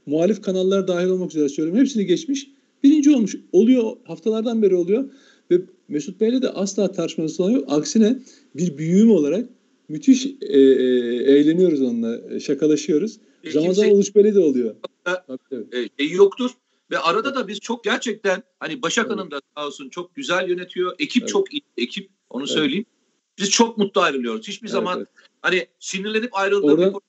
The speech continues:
Speaker 1: oradan, oradan şey beklemesinler. İzleyiciler arasında şey varsa, tar-,
Speaker 2: Yok.
Speaker 1: aa, o ona ders vardır ya, bir-,
Speaker 2: Yok,
Speaker 1: birçok
Speaker 2: yok.
Speaker 1: programda horoz dövüşü yaparlar. O ona dersini verdi, şunu yaptı falan filan.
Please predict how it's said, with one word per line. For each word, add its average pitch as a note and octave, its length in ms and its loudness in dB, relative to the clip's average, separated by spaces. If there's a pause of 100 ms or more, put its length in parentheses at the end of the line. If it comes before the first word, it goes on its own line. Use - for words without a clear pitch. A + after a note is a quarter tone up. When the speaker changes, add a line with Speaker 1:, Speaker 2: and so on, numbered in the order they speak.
Speaker 1:
oradan, D#3+ 520 -4
oradan E3 260 -2
şey E3+ 220 -2
beklemesinler. C#3 600 -6
İzleyiciler C#3+ 500 -2
arasında C#3 420 0
şey C#3+ 220 2
varsa, F3 380 -2 (320)
tar-, C#3+ 280 0
Speaker 2:
Yok. C3+ 100 -2
Speaker 1:
aa, C3+ 140 4
o D3 160 4
ona D#3+ 200 0
ders E3 240 0
vardır F#3+ 280 0
ya, B2 160 -2
bir-, B2 40 -10
Speaker 2:
Yok, A#2 80 -10
Speaker 1:
birçok - 200 0
Speaker 2:
yok. - 80 -8
Speaker 1:
programda C#3+ 380 2 (240)
horoz D3 280 2
dövüşü C#3+ 280 0
yaparlar. C3+ 320 0
O C#3 80 2
ona D3+ 260 0
dersini D3+ 360 0
verdi, C#3 240 0
şunu D#3 200 -4
yaptı D3+ 240 -2
falan C#3+ 240 -4
filan. F#3+ 260 -6